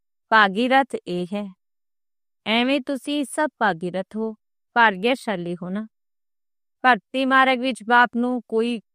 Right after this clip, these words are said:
ਦਾ ਵੀ ਸਾਖਸ਼ਾਤਕਾਰ ਕਰਾ ਸਕਦੇ ਨੇ।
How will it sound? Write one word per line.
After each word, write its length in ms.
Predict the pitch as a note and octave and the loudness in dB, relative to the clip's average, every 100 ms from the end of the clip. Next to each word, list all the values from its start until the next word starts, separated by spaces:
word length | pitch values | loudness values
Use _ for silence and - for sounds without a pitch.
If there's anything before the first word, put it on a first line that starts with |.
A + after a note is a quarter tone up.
| _ - | _ -8
ਦਾ 160 | F#3 F#3 | -4 -4
ਵੀ 260 | F3+ F3+ - _ _ _ _ _ _ _ _ _ _ - | -4 -10 -14 _ _ _ _ _ _ _ _ _ _ -4
ਸਾਖਸ਼ਾਤਕਾਰ 720 | A#3+ A3+ - C#4+ - C4+ C4 B3+ | 2 2 2 -6 -2 4 4 4
ਕਰਾ 300 | C4+ C4 B3+ | 2 2 2
ਸਕਦੇ 420 | - F#3+ F3 G#3 | -2 -12 -10 -8
ਨੇ। 160 | A3 | -8